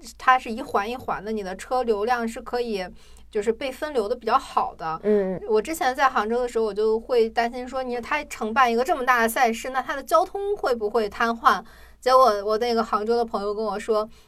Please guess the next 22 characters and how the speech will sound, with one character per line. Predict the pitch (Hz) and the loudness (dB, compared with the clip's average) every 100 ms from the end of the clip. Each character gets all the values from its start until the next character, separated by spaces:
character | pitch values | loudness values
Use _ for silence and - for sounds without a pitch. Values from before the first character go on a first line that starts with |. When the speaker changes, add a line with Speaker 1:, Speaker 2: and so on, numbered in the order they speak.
| - | 0
Speaker 1:
他 | 262 | 2
们 | 254 240 | 2 -2
现 | 269 247 | 0 2
在 | 240 233 208 | 6 4 4
就 | 233 | 0
是 | 233 233 208 190 | 0 0 0 -2
用， | 214 240 240 | 0 0 2
用 | 262 | -2
那 | 240 | 0
个 | 220 | 0
数 | 226 - 233 | -2 -6 -6
字 | 233 233 190 - | 0 0 0 -8
直 | - 240 | -8 -4
接 | 277 | -4
监 | 277 285 285 | -2 -6 -6
控 | - 254 214 226 | -2 -2 -2 -2
那 | 226 | -2
个 | 202 | -2
车 | 202 262 | -2 4
流 | 233 | 4
量 | 262 269 | 6 2
嘛。 | 214 170 | 2 -2